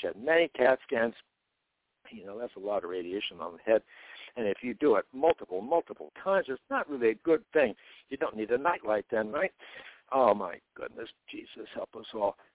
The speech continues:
Help us to be wise as serpent, harmless as doves. Teach your children, Father God, what we need to be taught. You said, "All of my children shall be taught the Lord, and great should be the peace of my children." So, Satan, you're bound. All your underlings are bound. Every spirit seeking to kill,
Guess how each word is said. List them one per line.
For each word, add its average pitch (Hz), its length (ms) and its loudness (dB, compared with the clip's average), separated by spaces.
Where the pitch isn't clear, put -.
Help 175 200 4
us 165 140 2
to 123 60 -14
be 117 100 2
wise 135 320 6
as 127 120 -10
serpent, 110 300 2
harmless 123 400 0
as 120 140 -2
doves. 101 180 0
Teach 175 280 -6
your 165 140 -2
children, 117 440 2
Father 104 220 0
God, 101 180 -2
what 135 180 -2
we 127 120 -4
need 123 260 -6
to 120 100 -4
be 117 140 -6
taught. 95 280 -4
You 113 180 -14
said, 107 120 0
"All 123 260 4
of 135 60 -2
my 135 160 -2
children 101 460 -2
shall - 120 -10
be 101 80 -6
taught 104 280 -2
the 101 60 -8
Lord, 92 220 -8
and 87 180 -18
great 101 380 -2
should 87 160 -14
be 85 80 -14
the 87 120 -14
peace 101 340 -6
of 80 120 -10
my 85 200 -10
children." 80 300 -12
So, 165 100 6
Satan, 190 360 -2
you're 135 140 4
bound. 78 380 -6
All 156 100 4
your 143 180 0
underlings 123 440 0
are 104 60 -4
bound. 85 180 -4
Every 95 140 -8
spirit - 280 -6
seeking 90 160 -10
to - 60 -20
kill, 131 280 0